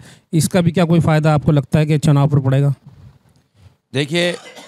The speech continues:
Speaker 2: ये तो राजनीति है, आते रहते जाते रहते हैं, इससे कोई फ़र्क पड़े ना पड़े, लेकिन इस चीज़ से फ़र्क पड़ेगा कि जिस तरह से इन्होंने ईडी को पीछे लगाया,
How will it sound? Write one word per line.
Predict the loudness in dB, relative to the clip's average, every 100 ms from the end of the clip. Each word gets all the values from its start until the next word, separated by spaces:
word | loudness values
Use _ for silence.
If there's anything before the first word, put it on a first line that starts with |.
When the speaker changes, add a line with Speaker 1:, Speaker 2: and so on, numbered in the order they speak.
| -20 _ _ _ _ _ _ _ _ _ _
Speaker 2:
ये | -6 -6
तो | -4 -4 -4 -6 -6
राजनीति | -4 -4 -4 -6 -8
है, | -8 -10 -18 -20 _ _ -8
आते | -6 -4
रहते | -4 -4 -4 -4
जाते | -4 -6 -10
रहते | -12 -14
हैं, | -18 -20 _ _ _
इससे | -10 -8 -6
कोई | -4 -4
फ़र्क | -4 -4 -6 _
पड़े | -4 -2
ना | -2 -6
पड़े, | -4 -4 -6 _ _ -6
लेकिन | -6 -4 -6 -8 -10
इस | -12 -6
चीज़ | -6 -6
से | -6
फ़र्क | -4 -4 -6 -6
पड़ेगा | -6 -4 -2 -4 -6 _ _ -8
कि | -6
जिस | -4 -8
तरह | -6 -6 -6
से | -6 -6 -6 -8
इन्होंने | -6 -4 -6 -8 -10 -14 _ -8
ईडी | -4 -2 -2
को | -4 -6 -8 _ _ _ _ _ _ _ _ _ _ _ _ _ _ _ _ -10
पीछे | -10 -6 -4
लगाया, | -4 -2 -2 -4